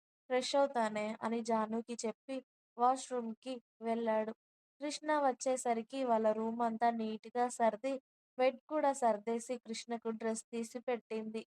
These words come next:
జాను. కృష్ణ ఫ్రెష్ అయి వచ్చి డ్రెస్ వేసుకొని రెడీ అయ్యి ఇద్దరు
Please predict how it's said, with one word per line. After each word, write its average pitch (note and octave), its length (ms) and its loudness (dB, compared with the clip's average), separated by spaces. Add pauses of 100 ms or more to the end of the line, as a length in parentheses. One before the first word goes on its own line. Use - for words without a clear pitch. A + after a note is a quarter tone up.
(120)
జాను. A3 380 0 (500)
కృష్ణ C#4 420 2
ఫ్రెష్ A#3+ 360 -2
అయి B3 140 2
వచ్చి A#3 340 0
డ్రెస్ A3 320 -4
వేసుకొని A#3 540 -2
రెడీ G#3 320 0
అయ్యి A3 280 -4 (440)
ఇద్దరు C#4+ 400 4